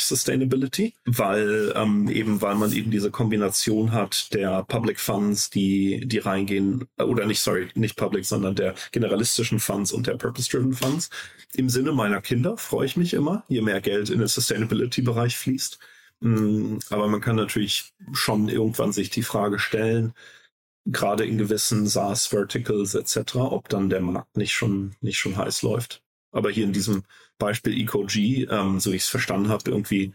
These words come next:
zwei, drei Jahre alte Firma, haben einen Marktanteil von zehn Prozent bei diesen Ladestationen.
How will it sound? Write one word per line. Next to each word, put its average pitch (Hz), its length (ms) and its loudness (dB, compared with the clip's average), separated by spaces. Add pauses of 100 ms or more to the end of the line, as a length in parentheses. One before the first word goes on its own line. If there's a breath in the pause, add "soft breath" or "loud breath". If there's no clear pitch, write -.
(140 soft breath)
zwei, 104 240 -2
drei 98 260 -2
Jahre 95 280 0
alte 98 260 0
Firma, 104 420 0
haben 98 140 2
einen 90 80 0
Marktanteil 98 540 -2
von 101 180 -2
zehn 104 200 -2
Prozent 110 520 -2
bei 104 100 0
diesen 98 320 0
Ladestationen. 107 960 0